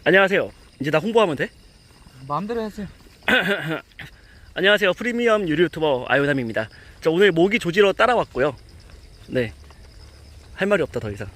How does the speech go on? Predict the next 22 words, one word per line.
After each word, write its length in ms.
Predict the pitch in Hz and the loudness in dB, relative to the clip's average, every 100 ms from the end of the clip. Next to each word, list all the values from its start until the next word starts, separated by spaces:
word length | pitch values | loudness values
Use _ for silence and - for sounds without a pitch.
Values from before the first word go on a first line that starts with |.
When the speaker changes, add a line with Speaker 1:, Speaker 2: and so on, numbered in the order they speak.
| 131 | -8
Speaker 2:
말을 200 | 160 202 | -6 -6
못하네. 440 | 151 - 170 135 - | -8 -4 -4 -4 -8
Speaker 1:
<laughs> 60 | - 247 214 320 - - - - | 0 2 4 2 2 -6 -8 -16
Speaker 2:
그러니까 200 | - 208 | -12 -10
유튜브가 320 | 175 165 208 156 | -8 -8 -6 -6
안 80 | |
되는 200 | 143 156 | -6 -8
거야. 300 | 135 113 113 113 - - - - | -8 -10 -10 -12 -16 -20 -20 -6
Speaker 1:
아, 160 | 156 | -4
제가 300 | 156 208 220 | 2 4 6
요리 200 | 190 247 | 4 2
유튜버인데 460 | 277 262 247 226 208 | 0 -2 0 0 2
요즘 200 | 180 170 | -2 0
요리 220 | 180 254 262 | 0 0 -2
Speaker 2:
자, 420 | 208 208 208 202 | 2 4 6 4
오늘 320 | 214 247 254 | 2 0 0
모기 300 | 190 208 262 240 | 0 -2 -2 -2
유인제를 640 | 226 240 247 240 226 220 | -2 0 2 4 4 2
데리고 220 | 185 202 | 2 2
왔는데요. 520 | 170 180 165 226 170 - _ _ _ - - | 2 2 2 2 2 -6 _ _ _ -20 -6
안 120 | 151 | -4
씻었지? 420 | 185 240 202 208 | -2 -4 -4 -8